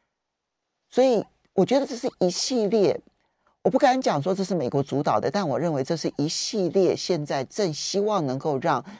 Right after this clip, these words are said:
中美对抗的情势降温的一些讯号。哎，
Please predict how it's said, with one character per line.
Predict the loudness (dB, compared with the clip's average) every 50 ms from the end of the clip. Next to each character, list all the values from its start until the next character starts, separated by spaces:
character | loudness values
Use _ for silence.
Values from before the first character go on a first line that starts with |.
| _ _ _ _ -2
中 | -2 0 0
美 | 0 -2 0
对 | 0 0 -2 -2
抗 | -4 -8 -10 -8 -8 -6
的 | -6 -8
情 | -8 -8 -6 -6 -6 -6
势 | -6 -6 -6 -6 -6 -6
降 | -6 -6 -4 -4 -4
温 | -4 -4 -2
的 | -2 -2
一 | -2
些 | -2 -4
讯 | -6 -6 -6 -8 -8 -8
号。 | -10 -14 -12 -12 -12 -12 -12
哎， | -18